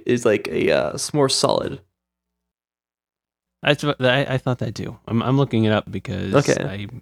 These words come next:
Speaker 1: The, the Cadbury mini egg, mini eggs too are my new favorite thing as well. I enjoy those.
Speaker 2: Oh, fon-, fondant.
Speaker 1: Fondant.
Speaker 2: <laughs> Fondant.
Speaker 1: It's the, uh,
Speaker 2: Fondant.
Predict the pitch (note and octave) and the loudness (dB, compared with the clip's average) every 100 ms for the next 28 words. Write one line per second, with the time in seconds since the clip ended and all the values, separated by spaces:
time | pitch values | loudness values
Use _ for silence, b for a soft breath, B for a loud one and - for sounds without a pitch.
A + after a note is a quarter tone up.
0 | - _ - F3 D#3 E3 - G#3 G3 C#3+ | -20 _ 2 2 4 0 2 0 2 2
1 | B2+ C3+ C3 - - C#3 D3+ D3+ A#2+ B2 | 2 2 2 0 -2 0 2 4 2 0
2 | - C#3 B2 B2 B2+ - - - - B2+ | 0 2 2 0 0 -2 -2 -4 -6 -2
3 | C3+ - - _ _ _ _ _ - C3+ | -2 -2 -8 _ _ _ _ _ -2 0
4 | C3 B2+ B2 G#2+ - C3 A#2+ F2+ _ _ | 2 4 2 2 -2 0 0 0 _ _
5 | C#3+ C#3+ - - C#3+ C3 F#2 F2+ - - | 0 0 -2 0 2 2 -2 -8 -14 -18
6 | _ - C3 B2 A#2 A#2+ - _ _ A#2+ | _ 0 2 0 -4 -6 -16 _ _ -6
7 | E3 - A#2+ A2 A2+ A#2 - - _ _ | -4 0 0 2 2 0 -6 -14 _ _
8 | - C#3 - C#3 B2+ A2 - D2 - _ | -6 -4 0 4 6 4 2 -4 -8 _
9 | _ _ _ _ _ _ - G2 F#2 F#2+ | _ _ _ _ _ _ -8 -2 -2 0
10 | F#2+ E2 | -2 -4